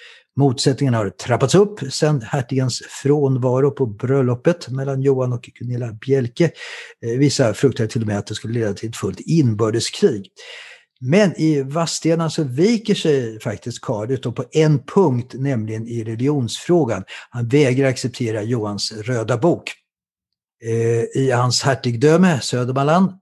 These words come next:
Närke och Värmland, eh, skulle inga katolska traditioner komma tillbaka.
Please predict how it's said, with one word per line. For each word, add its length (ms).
Närke 400
och 140
Värmland, 380
eh, 160
skulle 320
inga 380
katolska 680
traditioner 720
komma 200
tillbaka. 540